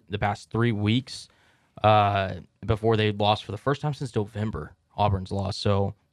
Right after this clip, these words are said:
shame they dropped down to number two, but Gonzaga with fifty-six first place votes, uh, now is the new number one team,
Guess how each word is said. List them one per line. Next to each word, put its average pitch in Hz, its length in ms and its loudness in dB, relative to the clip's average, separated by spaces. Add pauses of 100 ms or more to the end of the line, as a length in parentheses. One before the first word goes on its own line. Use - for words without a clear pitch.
(160)
shame 123 220 2
they 120 100 2
dropped 113 240 0
down 117 140 2
to 110 60 0
number 110 180 0
two, 117 180 0
but 104 120 -2
Gonzaga 113 560 2 (180)
with 101 140 -8
fifty-six - 760 -2
first - 320 0
place 110 220 -2
votes, 101 480 -6 (320)
uh, 101 220 4
now 104 240 2
is 101 80 -6
the 107 60 -4
new 107 140 2
number 104 240 2
one 104 240 2
team, 113 420 0